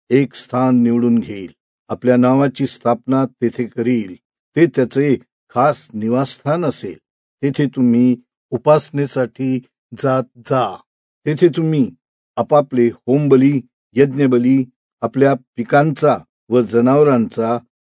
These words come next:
एक दशांश हिस्सा, काही खास भेटी, नवस फेडण्याच्या वस्तू, खुशीने अर्पण करायच्या वस्तू, तसेच आपल्या पाळीव प्राण्यात जन्मलेला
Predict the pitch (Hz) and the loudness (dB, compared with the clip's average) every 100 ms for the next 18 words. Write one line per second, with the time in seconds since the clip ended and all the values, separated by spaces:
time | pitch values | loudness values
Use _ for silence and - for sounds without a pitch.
0 | _ 127 143 107 120 - 131 180 139 - | _ 0 0 -2 -6 -2 -2 -2 -6 -6
1 | 123 - 120 107 104 _ _ 131 127 139 | -6 -4 -4 -4 -8 _ _ -2 -2 -4
2 | - 131 143 117 92 120 110 143 107 - | -4 0 0 -2 -6 -6 -2 -2 -2 -6
3 | _ _ - 120 147 160 - 117 110 120 | _ _ -2 2 2 0 -4 -4 -2 -2
4 | 120 135 123 120 - 151 139 95 _ _ | -2 0 0 -2 -6 -6 -6 -6 _ _
5 | _ - 113 151 156 151 - 107 - 147 | _ -6 -4 -2 0 -2 -2 -10 -4 -4
6 | 139 131 131 123 131 120 113 - 120 101 | -2 0 0 0 -2 -2 -4 -8 -10 -10
7 | _ _ _ - 117 156 131 - _ _ | _ _ _ -8 -2 -2 -2 -6 _ _
8 | _ - 113 127 123 - 123 139 165 135 | _ -10 -2 0 0 0 0 4 2 2
9 | 135 127 151 123 - _ 110 120 127 131 | 0 0 0 -2 -6 _ -2 2 4 4
10 | 131 123 120 | 4 2 0